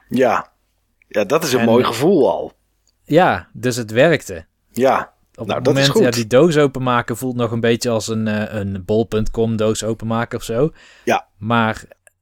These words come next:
Speaker 2: eh, zo'n pakje dat dan ingepakt is met pakpapier, dat is wel iets heel anders. Dus dat was wel leuk. Dat probeer ik dan ook zo heel precies open te maken, weet je wel. Dat er heel weinig van scheurt of zo.
Speaker 1: <laughs> Chirurgisch werden de pakjes geopend.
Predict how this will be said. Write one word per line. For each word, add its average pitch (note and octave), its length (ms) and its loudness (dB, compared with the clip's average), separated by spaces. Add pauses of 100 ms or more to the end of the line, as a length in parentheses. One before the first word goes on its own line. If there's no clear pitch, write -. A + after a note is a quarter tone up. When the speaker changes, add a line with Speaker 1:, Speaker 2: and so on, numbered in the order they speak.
Speaker 2:
eh, A#2+ 140 -2
zo'n A2+ 300 0
pakje C3+ 340 2
dat A#2+ 160 2
dan A2 340 -2
ingepakt D#3 580 0
is D#3+ 360 -2
met G#2+ 200 -12
pakpapier, D#3+ 680 0 (120)
dat A#2 260 -2
is B2+ 120 -4
wel B2 180 0
iets A2+ 180 -6
heel G#2+ 200 -4
anders. F2+ 420 -10 (360)
Dus G#2+ 120 -8
dat C3+ 120 0
was C#3+ 160 4
wel C3+ 120 4
leuk. A#2 180 2
Dat A2 100 -2
probeer C#3 340 0
ik C#3+ 120 -4
dan C#3 140 -4
ook C3+ 140 0
zo B2+ 120 0
heel C3+ 400 2
precies C3 580 -4
open C3 220 0
te A2 80 -10
maken, F#2 340 -8
weet F2+ 160 -10
je G2+ 80 -10
wel. A2+ 80 -2
Dat A#2 160 -4
er G#2 60 -8
heel A2+ 180 -2
weinig A#2 340 0
van G#2 320 -6
scheurt A2 480 -6
of F2 100 -18
zo. E2+ 160 -16
Speaker 1:
<laughs> - 1600 -8
Chirurgisch F#3 880 0
werden D#3+ 260 2
de D#3 60 -6
pakjes - 420 -4
geopend. G#2 760 -2